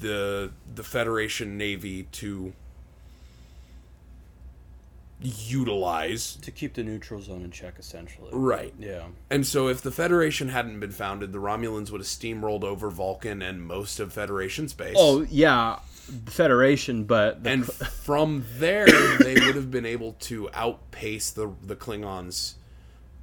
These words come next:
Speaker 1: um, on the production of new ships, the production of new technologies.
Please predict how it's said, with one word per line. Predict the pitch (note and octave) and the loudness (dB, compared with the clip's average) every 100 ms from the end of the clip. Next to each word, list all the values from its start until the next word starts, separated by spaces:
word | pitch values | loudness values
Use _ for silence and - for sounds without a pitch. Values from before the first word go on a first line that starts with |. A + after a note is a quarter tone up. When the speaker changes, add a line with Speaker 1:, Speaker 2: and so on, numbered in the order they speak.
| - | -12
Speaker 1:
um, | G2+ F#2 F2+ F2 F2 F2 - - - - - | -8 -6 -6 -6 -10 -14 -16 -18 -20 -20 -12
on | - A2+ G#2 G2+ F#2 - | -4 -2 0 -4 -8 -12
the | A#2+ A2+ | -10 -10
production | - G#2 - G#2+ G#2 - G#2 | -10 -10 -2 -2 -2 -6 -8
of | F#2 F#2 | -8 -6
new | F#2+ | -6
ships, | - A#2+ A2 G#2 - | -6 -2 -2 -2 -6
the | G2 | -8
production | G2+ G2 F#2+ - F#2+ | -6 -6 -6 -6 -8
of | F2+ | -8
new | G2 | -10
technologies. | F#2 F2+ - A2+ A2+ G#2+ G2+ G#2 G2 | -10 -12 -6 -2 -2 -2 -4 -6 -6